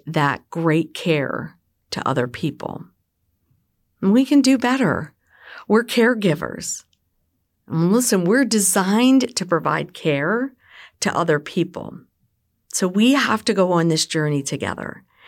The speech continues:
And when I think about my entire nursing career, when I think about the time that I spent all the years as a nurse in a hospital setting, I knew back then how important it was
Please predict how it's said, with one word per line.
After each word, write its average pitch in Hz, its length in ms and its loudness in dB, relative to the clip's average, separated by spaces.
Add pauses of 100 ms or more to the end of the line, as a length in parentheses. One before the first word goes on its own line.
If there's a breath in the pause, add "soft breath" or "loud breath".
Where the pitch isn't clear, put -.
(280 loud breath)
And 202 160 2
when 208 140 4
I 302 160 0
think 302 240 -2
about 226 240 0
my 180 160 2
entire 226 800 0
nursing 180 440 0
career, - 400 -8
when 196 140 0
I 254 160 2
think 285 240 -2
about 196 320 -2
the 156 80 -4
time 220 560 2
that 202 100 2
I 180 100 0
spent 175 460 -2 (460 loud breath)
all 233 320 4
the 247 140 2
years 180 360 0
as 170 140 0
a 156 60 0
nurse 147 420 -2
in 156 180 -4
a 147 60 -2
hospital 147 580 -4
setting, - 500 -4 (800 loud breath)
I 254 260 4
knew 240 240 6
back 185 380 0
then 160 340 4
how 175 280 0
important 156 520 0
it - 160 -6
was 156 520 -2